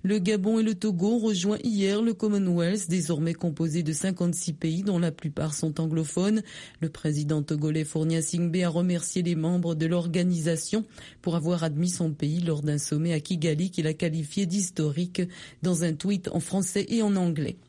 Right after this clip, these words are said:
En République démocratique du Congo, quatorze civils ont été tués hier dans deux attaques attribuées aux rebelles A D F dans l'est du pays. Neuf personnes ont été tuées hier matin à Mamové, selon Kinos Katwo,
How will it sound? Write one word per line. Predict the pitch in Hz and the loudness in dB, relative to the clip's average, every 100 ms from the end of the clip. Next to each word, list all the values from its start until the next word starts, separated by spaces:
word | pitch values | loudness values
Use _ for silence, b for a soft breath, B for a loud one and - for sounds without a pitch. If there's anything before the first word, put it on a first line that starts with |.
| B B B B | B B B B
En | 202 | 0
République | 202 240 254 220 196 | 2 0 0 0 0
démocratique | 233 226 220 226 185 196 | 0 0 0 -2 0 0
du | 180 202 | 0 0
Congo, | 226 214 208 175 202 | 0 2 2 2 0
quatorze | 202 208 202 202 | 0 -2 0 0
civils | 180 208 185 202 | 0 -2 0 0
ont | 185 | 0
été | 202 190 202 | 0 0 -4
tués | - 190 202 | -2 -2 0
hier | - 214 180 170 180 190 | 0 0 2 2 2 0
dans | 170 180 | 0 0
deux | 165 190 170 | 2 0 0
attaques | 180 185 180 | 0 0 0
attribuées | 165 160 - 165 170 180 | -2 -4 -4 -2 0 0
aux | 151 | 2
rebelles | 165 170 175 | 0 0 0
A | 170 | 0
D | 151 160 | 2 0
F | 170 | 0
dans | 156 175 | 0 2
l'est | 185 190 | 0 0
du | 202 165 180 | -2 0 -2
pays. | 196 190 220 B B B B | 0 0 0 B B B B
Neuf | 185 208 208 | 0 0 0
personnes | 202 190 - 202 196 | -2 -2 0 0 2
ont | 190 | 0
été | 180 185 196 | 0 0 -2
tuées | 180 196 202 - | -2 0 0 0
hier | 208 190 | 0 2
matin | 190 180 180 190 180 - | 2 0 0 0 0 2
à | 175 | 0
Mamové, | 190 196 180 165 175 | 2 2 2 2 0
selon | 185 180 165 175 165 | 0 -2 0 0 0
Kinos | - 180 185 180 - | -2 0 0 -2 -2
Katwo, | 180 170 170 190 | -2 0 -2 -2